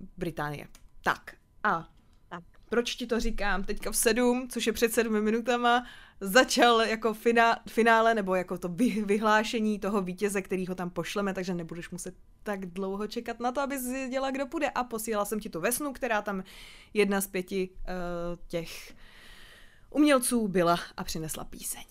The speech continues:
Speaker 2: Já bych ti říct, že vzhledem k tomu, že jsem doteď nevěděla o tom, že začala Eurovize, to čekání nebylo nijak kulervoucí.
Speaker 1: No, tak ale
Speaker 2: Ale
Speaker 1: právě proto ti
Speaker 2: jsem
Speaker 1: to
Speaker 2: ráda, že jsi mi to ještě takhle usnadnila. Hned
Speaker 1: No, ale
Speaker 2: se mi
Speaker 1: tak já
Speaker 2: žije líp.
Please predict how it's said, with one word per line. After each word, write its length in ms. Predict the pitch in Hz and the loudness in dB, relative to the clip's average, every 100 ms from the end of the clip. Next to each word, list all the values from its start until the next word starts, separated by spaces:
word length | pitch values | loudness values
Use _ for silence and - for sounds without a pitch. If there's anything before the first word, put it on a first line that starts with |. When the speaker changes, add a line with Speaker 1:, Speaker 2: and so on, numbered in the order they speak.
| - 226 | -20 -12
Speaker 2:
Já 80 | 220 | -8
bych 140 | 240 | -8
ti 120 | - | -8
říct, 240 | 226 220 196 | -10 -10 -10
že 100 | 220 | -10
vzhledem 340 | 214 226 220 | -6 -6 -6
k 60 | 220 | -6
tomu, 160 | 226 214 | -6 -6
že 100 | 220 | -8
jsem 300 | - 214 185 | -8 -8 -10
doteď 340 | 208 220 226 | -10 -10 -10
nevěděla 540 | 214 196 214 196 240 214 | -10 -8 -6 -6 -6 -6
o 80 | 202 | -8
tom, 180 | 214 | -12
že 120 | 208 196 | -12 -14
začala 440 | 185 - 220 208 | -14 -12 -12 -10
Eurovize, 520 | 202 208 208 196 202 | -10 -10 -10 -10 -12
to 120 | 196 | -12
čekání 480 | 208 208 214 202 208 | -14 -12 -10 -10 -8
nebylo 480 | 208 214 208 262 254 | -6 -6 -4 -2 -2
nijak 320 | 240 247 254 | -2 -4 -6
kulervoucí. 960 | - 240 214 190 185 175 175 - 175 254 - _ _ | -12 -8 -6 -6 -6 -8 -10 -14 -16 -16 -20 _ _
Speaker 1:
No, 120 | 247 | -2
tak 200 | 247 311 - | 2 2 4
ale 120 | 262 | 4
Speaker 2:
Ale 20 | 196 | 6
Speaker 1:
právě 280 | 220 226 240 | 8 8 6
proto 240 | 240 233 | 4 2
ti 40 | 247 | 0
Speaker 2:
jsem 100 | 247 | 4
Speaker 1:
to 80 | |
Speaker 2:
ráda, 240 | 254 247 254 | 4 6 2
že 160 | 269 | 0
jsi 100 | 262 | 0
mi 80 | 262 | 0
to 120 | 254 | 2
ještě 300 | 247 247 262 | 0 0 -8
takhle 280 | 254 247 262 | -8 -8 -8
usnadnila. 640 | - - 214 185 175 170 170 | -8 -12 -14 -12 -12 -12 -10
Hned 120 | 185 | -2
Speaker 1:
No, 100 | 277 | 2
ale 100 | 311 | 4
Speaker 2:
se 40 | 277 | 4
mi 40 | |
Speaker 1:
tak 160 | 262 254 | 2 0
já 100 | 208 | -2
Speaker 2:
žije 120 | 208 | -4
líp. 280 | 190 196 | -10 -12